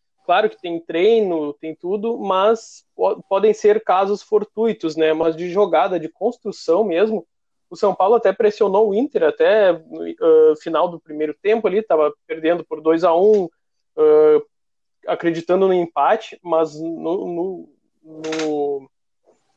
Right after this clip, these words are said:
no total, no geral da partida, foi um, foi um predomínio total do Inter. E aí o, o Tomás citou aí o, o Abel Braga usando os artifícios do Kudê, né, da pressão a-, lá em cima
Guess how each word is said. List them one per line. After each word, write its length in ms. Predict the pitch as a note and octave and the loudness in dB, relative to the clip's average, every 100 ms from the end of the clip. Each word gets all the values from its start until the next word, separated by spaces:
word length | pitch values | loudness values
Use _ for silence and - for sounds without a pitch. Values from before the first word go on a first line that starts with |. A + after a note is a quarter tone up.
| _ _ _ | _ _ _
no 120 | F3 | -10
total, 440 | E3+ E3+ F3 F3+ | -2 0 2 0
no 100 | A#3 | 0
geral 380 | E3+ E3 D3+ G#3+ | 0 2 2 2
da 100 | A#3 | 0
partida, 560 | - D3 - - A3 B3 | -2 -4 -6 -6 -2 -2
foi 260 | - E3 | 0 0
um, 420 | F#3 A3 A#3 A#3+ A#3 | 0 -4 -8 -14 -14
foi 140 | - G3+ | -4 0
um 60 | |
predomínio 520 | A3 G#3+ A3 G#3 A#3 | 2 2 2 2 0
total 440 | A#3+ B3 - G#3+ C4 | 0 -2 0 0 0
do 120 | F3+ | -2
Inter. 400 | D#3+ D#3+ D#3 D3 E3+ | -4 -4 -8 -10 -6
E 160 | E3+ | 0
aí 200 | E3 E3 | 2 2
o, 280 | G3 F#3+ D#3+ - _ _ | 2 0 -4 -8 _ _
o 120 | E3+ | -12
Tomás 440 | E3 D#3+ D3 D#3+ E3 | -2 0 2 0 -2
citou 500 | - E3 - E3 E3+ | -6 -10 -4 0 2
aí 220 | D#3 E3+ | 2 -2
o, 280 | F3 D3+ C#3+ _ _ _ _ _ _ | -6 -12 -20 _ _ _ _ _ _
o 80 | D#3+ | -2
Abel 280 | D3+ D#3+ | 2 0
Braga 360 | D#3+ D3+ E3+ E3+ | 2 2 2 0
usando 380 | D#3+ D#3 E3 E3+ | -2 -2 -4 -2
os 100 | E3 | 0
artifícios 680 | E3 - _ E3+ F3 F#3 D#3 | 0 -2 _ -12 -12 -12 -10
do 120 | E3 | -10
Kudê, 500 | - D#3+ D3+ D3 G#3 | -8 -12 -6 -2 0
né, 260 | G3+ E3+ F3 | 0 0 0
da 160 | D#3 | 0
pressão 760 | - D#3+ D3 - D3+ D3+ D3+ C#3+ | -2 -6 -8 -4 -2 0 0 0
a-, 200 | C#3 - | -2 0
lá 180 | D#3 D#3+ | 2 2
em 60 | |
cima 680 | D#3+ - F3+ G#3+ G3+ D#3+ | -2 -10 0 2 2 0